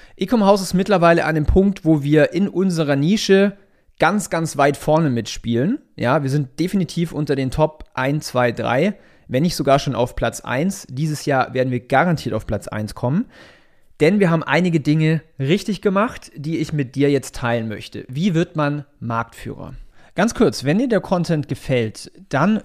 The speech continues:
pausier doch mal ganz kurz diese Podcast-Episode und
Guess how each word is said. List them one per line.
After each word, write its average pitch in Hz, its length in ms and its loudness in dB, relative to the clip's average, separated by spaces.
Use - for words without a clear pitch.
pausier 143 260 0
doch 180 120 0
mal 143 120 2
ganz 165 220 -2
kurz - 180 -4
diese 127 200 -2
Podcast-Episode 110 1000 -4
und 247 340 -4